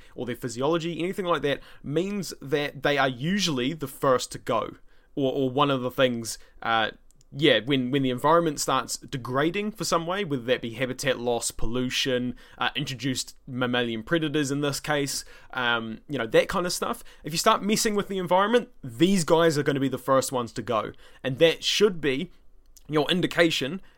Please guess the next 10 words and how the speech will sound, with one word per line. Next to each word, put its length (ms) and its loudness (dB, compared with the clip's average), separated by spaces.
that 380 4
stuff 500 4
is 240 -2
not 300 2
right, 440 -2
that 300 2
something 540 0
has 240 -2
gone 240 0
haywire, 600 2